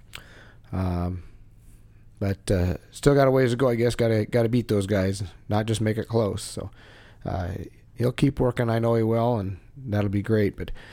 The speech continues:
other than that, really no matches in there that's that exciting. <clears throat> Uh, you know,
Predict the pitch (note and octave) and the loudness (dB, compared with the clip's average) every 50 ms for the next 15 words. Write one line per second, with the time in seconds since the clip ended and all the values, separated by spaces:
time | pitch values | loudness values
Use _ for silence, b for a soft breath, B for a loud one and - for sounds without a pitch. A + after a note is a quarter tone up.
0 | B B B B B B - - E3 E3+ D#3 C#3+ D3 C#3 G2+ A2+ D3 D#3 C#3+ A#2+ | B B B B B B 2 4 4 6 4 4 2 0 2 4 4 4 4 4
1 | A#2+ A#2 A2 A2 A2+ A#2+ A#2 A2+ - - G#2+ G#2 G#2 G#2 G2+ G#2 G#2 G#2 G#2 G2 | 2 2 2 2 2 2 0 0 0 -2 0 0 0 0 0 2 2 2 0 0
2 | - - - - - - A2+ G#2+ G#2 G2 - - - G2+ G#2 A#2 A#2 A2+ A2 A2 | -2 -4 -6 -4 -2 -2 0 0 -2 -2 -2 0 0 2 2 2 0 -2 -2 -6
3 | - - - - - - - - - G2+ E2 D2+ - - - - B B B B | -8 -14 -20 -20 -20 -18 -12 -10 -8 -8 -8 -10 -12 -18 -20 -20 B B B B
4 | B B B B - - G2 G2 G2 G2 G2 G2 F#2+ F#2 - - - - b b | B B B B -10 -6 -6 -6 -6 -6 -8 -12 -14 -16 -18 -20 -20 -20 b b
5 | b b b b b b b - - - - - - - - - G#2+ F#2+ | b b b b b b b -20 -20 -20 -20 -20 -16 -6 -2 0 0 0